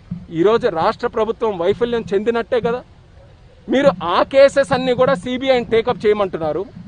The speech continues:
ఒకటున్నాయా, రెండున్నాయా? సుమారు నూట అరవై కేసులు ఉన్నాయి ఈరోజు, ఇటువంటివి ఇన్సిడెంట్స్ ఉన్నాయి. ఎన్నని తీసుకోమంటారు?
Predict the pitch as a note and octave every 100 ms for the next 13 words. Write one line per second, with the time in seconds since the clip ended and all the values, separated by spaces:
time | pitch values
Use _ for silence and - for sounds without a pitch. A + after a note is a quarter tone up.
0 | - D#3 G3 G3+ A#3 C#4 D4+ B3+ B3+ B3+
1 | A3 D3 - - - - G#3 G#3 A#3 A#3
2 | F#3 G3 A3 G#3+ G#3 G3+ G3+ G#3 G3+ -
3 | F#3+ A3+ B3 G#3+ G#3 G3 F3+ G3 F#3 F3+
4 | F#3+ F#3 F3+ F3 F3 - - F#3 A3+ C4
5 | B3+ A#3+ A3+ G#3 D#3+ - - - - -
6 | - - - - D#3 F#3+ C4+ C#4 C4+ B3+
7 | C#4 B3 A3+ F#3